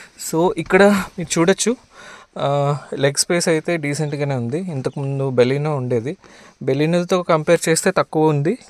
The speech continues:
కానీ ఇదైతే ఓకే. ఆ, ఈ సీట్ ఏదైతే ఉందో కొంచెం లోపలికి ఇలా అంచినట్టు అనిపిస్తుంది, ఎందుకంటే, ఆ, అలాగ అంచడం వల్ల కొంచెం స్పేస్ వచ్చింది యాక్చువల్ కార్లోని. So, ఈ పాకెట్స్ ఇవైతే ఉన్న సీట్ కవర్స్ నేను బయట వేయించాను.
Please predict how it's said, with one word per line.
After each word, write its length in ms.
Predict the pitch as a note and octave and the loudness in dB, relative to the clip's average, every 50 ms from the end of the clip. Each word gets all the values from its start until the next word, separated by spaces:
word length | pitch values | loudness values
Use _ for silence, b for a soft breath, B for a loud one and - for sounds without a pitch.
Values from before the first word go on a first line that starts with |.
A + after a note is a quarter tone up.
| - - | -6 -4
కానీ 360 | C#3+ C#3+ D3 D3 D3 D3+ C#3 | -2 -2 0 -2 -2 -2 -4
ఇదైతే 480 | - - B2+ C3 D3 C#3+ C#3 - G3 | -6 -6 0 4 4 4 6 4 2
ఓకే. 440 | F3 C#3+ C3+ C3+ - - D#3+ F#3 G#3 B B B B B B B B B B B B B B B B - | 2 2 2 0 0 0 0 0 0 B B B B B B B B B B B B B B B B -2
ఆ, 240 | G#2 A#2+ B2+ B2 B2 - - | 0 2 2 2 2 0 0
ఈ 140 | D3+ D3+ D#3 | -2 -2 0
సీట్ 360 | - - E3+ D#3+ F#3 F#3 G#3 | 0 2 2 2 2 4 4
ఏదైతే 380 | G3 F#3 F3 F3+ F3+ - F#3 | 4 6 4 2 2 2 2
ఉందో 540 | F#3 F3+ E3 E3 E3+ F3+ F#3+ F3+ D#3+ E3 F#3+ | 0 2 0 0 0 2 4 4 4 4 2
కొంచెం 680 | - - E3+ D#3 D3+ - - D#3 D3+ C#3+ C#3+ C#3 B2+ - | 0 -4 -4 -4 -2 -2 -2 0 0 0 0 0 -2 0
లోపలికి 580 | B2 C3 C3 C#3 D3 F3 E3+ E3+ E3 - D#3 | 4 6 6 6 6 6 4 4 2 -2 -4
ఇలా 140 | D3+ C#3+ C#3 C#3 C3 B2+ - - | 0 2 2 2 2 0 -2 -2
అంచినట్టు 520 | - B2 C3+ C#3+ - - E3+ D#3+ D3+ - D3+ | -2 -2 0 0 0 0 0 0 0 2 0
అనిపిస్తుంది, 600 | C3+ C3 C3 C3 D#3 - - - A2 G#2 B2+ C#3+ | 0 0 -2 -4 -6 -6 -6 -6 -8 -8 -8 -6
ఎందుకంటే, 540 | C3 C3 C3 C#3 C3+ C3+ C#3+ C#3+ C3+ D#3 B B B B B B B B B B B - - | -6 -4 -4 -2 0 2 2 2 2 0 B B B B B B B B B B B -20 -18
ఆ, 420 | - - - B2 A#2+ A#2+ A#2+ B2 B2+ B2 B B B B B B - B2 | -12 -6 -4 -2 -2 -2 -2 -4 -4 -6 B B B B B B -4 -2
అలాగ 260 | A#2+ C3 C3+ C#3+ C#3 | 2 2 4 4 2
అంచడం 420 | B2+ B2+ C3+ - - D#3+ D#3 D3 | 2 0 -2 -4 -4 -2 -2 0
వల్ల 240 | C#3 C3+ C3+ D3+ F#3+ | 0 0 0 0 -2
కొంచెం 280 | - E3 C3+ C3+ D3+ C#3 | -2 -4 -6 -6 -8 -8
స్పేస్ 360 | - - - B2 C3+ - C#3+ | -8 -6 -4 -4 -2 -2 -2
వచ్చింది 420 | A#2 - - - A#2 G#2+ G#2 A#2+ | -4 -4 -4 -6 -6 -6 -6 -8
యాక్చువల్ 360 | E3+ F#3 C3+ - - A#2+ A#2+ | -8 -8 -10 -10 -10 -10 -10
కార్లోని. 600 | - - A#2 - C3 C3+ C3 B2 A#2 A#2+ C#3+ G3 - B B B B B B B B B B - - - | -8 -6 -8 -6 -4 -2 -2 -2 -2 -4 -6 -8 -10 B B B B B B B B B B -10 -6 -2
So, 320 | D3 C#3+ C#3 C3 B2+ - | 0 0 0 0 -2 -2
ఈ 220 | - C#3+ D3+ D#3 D#3 | -2 -2 -2 -2 -2
పాకెట్స్ 600 | - - D3+ C#3 C3+ - - D3+ - - - E3+ | -2 2 4 4 4 4 2 -2 -2 -2 -4 -2
ఇవైతే 380 | D3+ C#3+ C#3 C3+ C3 D3+ D3 | 0 0 0 2 2 2 0
ఉన్న 120 | C#3+ D3 D3+ | 2 0 -2
సీట్ 240 | - - C#3+ C3+ - | -2 -2 -4 -4 0
కవర్స్ 300 | - D3+ D3+ D3 - D#3 | 2 2 2 2 0 -2
నేను 160 | D#3 D3 C3+ | -2 0 2
బయట 220 | B2 A#2+ A#2+ - | 2 2 2 0
వేయించాను. 580 | C3 B2 B2 A#2+ A2+ - B2+ G#2+ A2 D#3 F#3 | -2 -2 -2 -4 -6 -8 -8 -8 -8 -8 -10